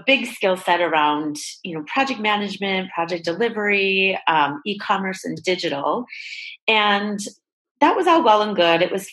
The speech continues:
fun. It was really fun for a while. I've met some great, amazing people. Um, but I hit a point in my career about three and a half, four years ago where I just started to feel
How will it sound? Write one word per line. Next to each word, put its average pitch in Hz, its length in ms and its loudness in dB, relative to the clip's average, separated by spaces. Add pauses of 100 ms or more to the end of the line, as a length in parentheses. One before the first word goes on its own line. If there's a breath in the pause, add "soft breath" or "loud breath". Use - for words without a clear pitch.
fun. 247 380 4
It 214 180 -2
was 185 400 -2 (140)
really 214 240 0
fun 233 420 2
for 233 160 0
a 220 100 2
while. 196 360 6
I've 170 160 0 (100)
met 165 200 2
some 165 180 -6
great, 190 240 2
amazing 165 520 -4
people. 170 520 -2 (460 loud breath)
Um, 190 280 4
but 269 100 2
I 285 60 6
hit 294 240 2
a 349 160 -2
point 185 220 -2
in - 40 -8
my 165 200 2 (120)
career 151 640 0
about 160 360 2 (280)
three 214 160 -2
and 214 80 -2
a 214 40 -2
half, 170 260 -4
four 156 160 -2
years 143 260 -4
ago 151 240 -2
where 175 280 0
I 202 100 0
just 254 300 -2
started 190 380 0
to 180 120 -6
feel 151 460 0